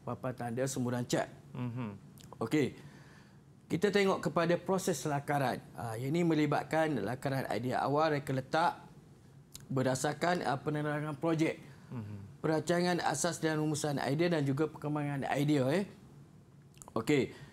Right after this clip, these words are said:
Speaker 1: Seterusnya kita tengok kepada menganalisis lakaran idea bagi membuat mat-, uh, reka letak yang terbaik.
Speaker 2: Mhm.
Speaker 1: Okey. Kemudian, uh, bila dah ada idea, kita lakarkan dengan menggunakan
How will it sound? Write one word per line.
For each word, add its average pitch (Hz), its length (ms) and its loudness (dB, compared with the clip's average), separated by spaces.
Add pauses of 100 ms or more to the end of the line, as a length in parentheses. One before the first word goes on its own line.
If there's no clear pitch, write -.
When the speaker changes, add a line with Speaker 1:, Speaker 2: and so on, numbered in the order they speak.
Speaker 1:
Seterusnya 202 640 4
kita 175 240 2
tengok 170 320 0
kepada 156 400 2
menganalisis 147 720 2
lakaran 135 400 0
idea 147 320 2
bagi 135 240 0
membuat 123 400 -2
mat-, 120 160 -6 (360)
uh, 123 140 0
reka 123 240 -2
letak - 360 -2
yang 113 240 -2
terbaik. 123 560 -2 (160)
Speaker 2:
Mhm. 120 300 -4 (640)
Speaker 1:
Okey. 135 340 0 (300)
Kemudian, 180 480 4
uh, 151 180 2
bila 175 300 4
dah 185 180 4
ada 135 240 0
idea, 147 320 2
kita 170 480 0
lakarkan 160 720 0
dengan 156 320 2
menggunakan 147 720 0